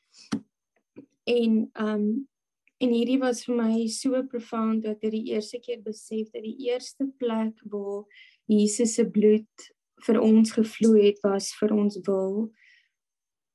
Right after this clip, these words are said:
Ons kan ons wil met sy bloed toemaak en ons kan elke dag hom kies, maak nie saak hoe moeilik die pad is wat ons stap nie. Ehm, so ek wil net, dit is wat ek wou deel en ek wil dan net vir ons bid ook, ehm,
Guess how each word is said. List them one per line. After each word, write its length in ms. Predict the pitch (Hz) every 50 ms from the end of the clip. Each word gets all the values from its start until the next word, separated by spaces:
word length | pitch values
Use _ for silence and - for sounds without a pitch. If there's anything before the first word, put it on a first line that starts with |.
| _ _ -
Ons 220 | 254 247 240 226 -
kan 240 | - 233 240 240 233
ons 300 | - 254 254 254 233 220
wil 300 | 214 208 202 208 208 208 208
met 220 | 214 214 214 214
sy 140 | - 226 233 202
bloed 220 | 196 214 208 214 _ -
toemaak 460 | 233 226 214 208 202 196 196 202 - -
en 140 | 220 214 208 208
ons 80 | 208 208 - -
kan 200 | 220 214 208 208 214 214 - - 220
elke 300 | 220 214 220 220 - 226
dag 160 | 208 202 196 196 -
hom 180 | 196 196 202 202 -
kies, 240 | - - 208 202 - - 208
maak 220 | 196 202 202 -
nie 80 | - 226
saak 300 | 220 - 220 214 214 -
hoe 80 | 214 214
moeilik 300 | 214 214 208 208 202 208
die 140 | - 208 - _
pad 220 | 220 208 202 - - 214
is 100 | 202 -
wat 180 | - 196 196 -
ons 220 | 214 208 208 - -
stap 220 | - 226 226 220 220 - -
nie. 160 | 233 240 269 269 - - - - - - _ - - - - - _ _ _ _ _ _ _ _ _
Ehm, 240 | 233 226 214 214 220
so 240 | 220 - - 240 226
ek 380 | 226 226 226 - 233 220 220
wil 160 | 220 233 240 247
net, 300 | 254 254 247 262 - - - - - - _ _ _ _ _ _
dit 280 | - 220 240 226 226 240
is 80 | 233 233
wat 140 | 240 226 233
ek 80 | 226
wou 100 | 226 226
deel 380 | 214 214 - 214 214 214 220 226
en 100 | 240 240 240
ek 80 | 233 226
wil 100 | 226 220
dan 160 | 226 240 240
net 220 | 247 254 247 254 -
vir 140 | - 226 220
ons 240 | 220 220 220 214 185 -
bid 380 | 208 202 202 208 214 _ - -
ook, 400 | 220 208 202 202 214 - - -
ehm, 380 | - 220 202 196 196 202 214 220